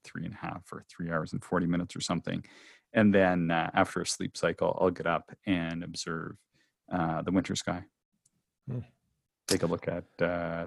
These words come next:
Speaker 1: the Orion Nebula. And,
Speaker 2: Yes.
Speaker 1: uh, you know, I've never, I haven't sketched the Orion through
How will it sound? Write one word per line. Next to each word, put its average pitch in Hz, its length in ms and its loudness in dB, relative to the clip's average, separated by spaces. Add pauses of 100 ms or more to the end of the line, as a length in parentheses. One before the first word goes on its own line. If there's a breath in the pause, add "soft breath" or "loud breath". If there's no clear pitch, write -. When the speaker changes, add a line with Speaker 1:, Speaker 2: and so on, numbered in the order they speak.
Speaker 1:
the 107 100 8
Orion 90 320 6
Nebula. 87 640 4 (220)
And, 92 180 -8
Speaker 2:
Yes. 85 400 -2
Speaker 1:
uh, 87 460 -4 (580)
you 117 80 8
know, 123 100 12
I've 123 100 12
never, 165 360 10
I 123 60 2
haven't 175 300 12
sketched - 540 6 (340 loud breath)
the 117 120 10
Orion 101 560 10
through 98 760 4